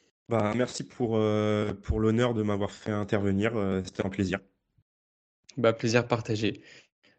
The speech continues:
Speaker 2: Euh, merci aux auditeurs qui ont écouté le, le podcast, euh, juste-, jusqu'à la fin. Vous pouvez du coup retrouver le podcast sur les réseaux. Vous pouvez retrouver aussi Tom, euh, du coup notamment sur Instagram, sur d'autres réseaux aussi peut-être.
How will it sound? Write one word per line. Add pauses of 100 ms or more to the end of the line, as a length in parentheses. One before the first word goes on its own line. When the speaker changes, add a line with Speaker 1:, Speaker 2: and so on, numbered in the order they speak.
(100)
Speaker 2:
Euh,
merci
aux
auditeurs
qui
ont
écouté
le,
le
podcast,
euh,
juste-,
jusqu'à
la
fin.
Vous
pouvez
du
coup
retrouver
le
podcast
sur
les
réseaux.
Vous
pouvez
retrouver
aussi
Tom, (600)
euh,
du
coup
notamment
sur
Instagram,
sur
d'autres
réseaux
aussi
peut-être.